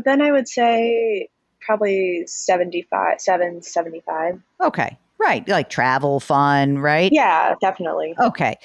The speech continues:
Speaker 2: So presuming that, even if I really stretch this out and I said, "Okay, a year is, like, a hundred grand," would a hundred be really bad for you? Like, would you be like, "Oh," if you looked at <laughs> a hundred thousand of your cash account? Like, what's the amount of money you think is comfortable for you?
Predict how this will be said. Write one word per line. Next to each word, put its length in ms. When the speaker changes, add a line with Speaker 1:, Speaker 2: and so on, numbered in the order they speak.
Speaker 2:
So 800
presuming 960
that, 720
even 280
if 140
I 260
really 680
stretch 480
this 180
out 180
and 80
I 80
said, 240
"Okay, 340
a 60
year 480
is, 140
like, 140
a 60
hundred 580
grand," 520
would 120
a 60
hundred 380
be 240
really 400
bad 380
for 100
you? 120
Like, 180
would 120
you 60
be 80
like, 160
"Oh," 720
if 80
you 80
looked 220
at 60
<laughs> 20
a 40
hundred 540
thousand 400
of 100
your 140
cash 340
account? 200
Like, 100
what's 260
the 140
amount 300
of 60
money 240
you 100
think 240
is 80
comfortable 560
for 140
you? 120